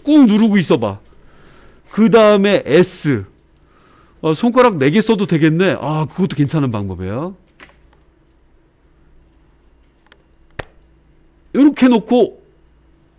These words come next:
뭔가 뜰 거예요. 아니면 기가 약해서 윈도우 시프트, 알-, 아, 윈도우가 아니라니까.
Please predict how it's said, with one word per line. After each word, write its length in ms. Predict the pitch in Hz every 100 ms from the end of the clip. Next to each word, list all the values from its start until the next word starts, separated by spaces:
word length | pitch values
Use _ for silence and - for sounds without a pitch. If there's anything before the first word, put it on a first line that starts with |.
| _ - _ _ _ _ _ _ _
뭔가 340 | 135 190 202 202
뜰 200 | 285 269
거예요. 380 | 220 117 85 92 _ _ _ _ _ _ _
아니면 720 | - 147 175 170 170 160 113
기가 340 | - 180 202 160
약해서 560 | 135 - 131 - 98 - _ _ _ _ _ _
윈도우 360 | 143 170 170 170
시프트, 580 | - 156 165 - 135 117
알-, 220 | - 131 131 -
아, 180 | 110 104 107
윈도우가 460 | 143 175 170 143
아니라니까. 440 | 113 117 104 -